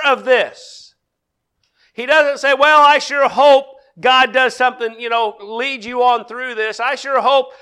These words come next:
that this is a success." He says, "I am sure of this, that he who began a good work in you will bring it to completion at the day of Jesus Christ.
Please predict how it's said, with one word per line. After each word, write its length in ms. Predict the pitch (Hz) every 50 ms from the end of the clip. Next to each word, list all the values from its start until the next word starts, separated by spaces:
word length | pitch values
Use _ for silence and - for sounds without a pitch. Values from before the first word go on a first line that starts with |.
| _ _
that 160 | - 226 220
this 220 | 226 277 262 - 247
is 120 | 247 208
a 80 | 220 202
success." 680 | - 226 220 - - - 254 269 269 262 247 - - - _ _ _
He 120 | - 262 247
says, 180 | - 262 262 254 277
"I 220 | 285 320 320 330
am 260 | 330 311 285 269 247
sure 560 | 208 - - - - - 320 349 349 330 285 240
of 140 | 190 175
this, 320 | 185 262 247 202 156 143 -
that 180 | - 202 185
he 220 | 156 247 277 285 262
who 100 | 277 277
began 320 | 247 247 208 240 247 247
a 80 | 233 214
good 180 | 185 208 214
work 280 | 202 196 214 214 208 196
in 100 | 190 185
you 320 | 196 208 196 175 151 135 - _ _ _ _ _ _ _ _ _ _ _ _
will 120 | 160 160
bring 220 | 151 185 196 202 202
it 180 | 196 190 _
to 100 | - 180
completion 600 | 170 170 156 151 _ - 202 190 175 - 160 143
at 140 | 143 139 135
the 100 | - 139
day 220 | 131 156 156 151
of 120 | 135 120 117
Jesus 360 | 120 123 127 120 - 139 -
Christ. 580 | _ - - - - - _ _ _ _ _